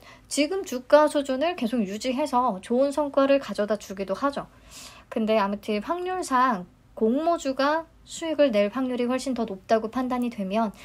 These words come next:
저는 실권주의 경쟁률이 낮아서 많이 받을 수 있든지 없든지 그냥 공모주에 참여 결정을 하는 편입니다.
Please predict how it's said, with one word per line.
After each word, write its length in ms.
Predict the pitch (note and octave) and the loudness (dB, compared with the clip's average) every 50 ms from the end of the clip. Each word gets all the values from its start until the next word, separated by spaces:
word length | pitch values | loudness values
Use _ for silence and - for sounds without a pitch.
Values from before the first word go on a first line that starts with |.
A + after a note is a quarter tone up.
| - - - - - - | -20 -20 -20 -20 -20 -12
저는 400 | - G#3 F#3+ G3 G3 G3 F#3+ G3 - | -8 -4 -2 -2 -2 -2 -4 -8 -6
실권주의 600 | - - D4+ C#4+ D#4 D4+ D4 C4+ C4 B3+ B3+ A#3+ | 2 2 4 6 6 4 4 2 0 0 0 0
경쟁률이 520 | - G#3 G3+ G3 G#3+ A3 A3 G#3+ G#3 G#3+ | -4 -6 -4 -2 0 0 0 0 0 -2
낮아서 420 | G3+ E3 E3+ - G#3 G#3 - A3 G#3 | -2 -4 -4 -2 -2 -2 0 -2 -4
많이 300 | - E3 F#3 G#3 B3 A#3+ | -4 -4 -2 -2 -2 -4
받을 340 | - - G3+ G3+ C4 C#4+ | -2 -4 0 4 4 4
수 140 | C4+ - - C#4 | 2 2 -2 -2
있든지 420 | A#3+ - - A#3+ A#3 A#3 A#3 - | -2 -2 -2 -2 0 0 0 0
없든지 680 | F#3 F#3+ - - - B3 A#3+ A#3+ A#3+ D4+ C#4 G3+ - - - - - | -4 -4 -4 -4 -2 0 0 0 2 0 0 0 -2 -6 -20 -18 -10
그냥 220 | - G#3+ G#3 G#3+ G#3 | -6 -2 -2 -2 -2
공모주에 680 | - - A#3 A#3+ C#4+ D#4+ E4 E4 C#4+ C#4 C4+ C4+ C4+ | 0 2 2 2 4 4 2 2 2 0 0 0 0
참여 320 | C4+ - D#4 D#4 D#4 D4+ | -2 -4 -2 0 0 -2
결정을 540 | D4 - G3+ F#3+ - G3 F#3+ F#3 F#3+ G3 G3+ | 0 -2 -6 -4 0 -2 0 0 0 -2 0
하는 200 | A3+ A3 A3+ A3 | 0 -2 -2 -2
편입니다. 560 | G#3+ C4 C#4 C#4 C#4 C4+ A3+ G#3 G3 F#3 G3 | -2 -2 -4 -2 -2 -2 -4 -4 -4 -8 -8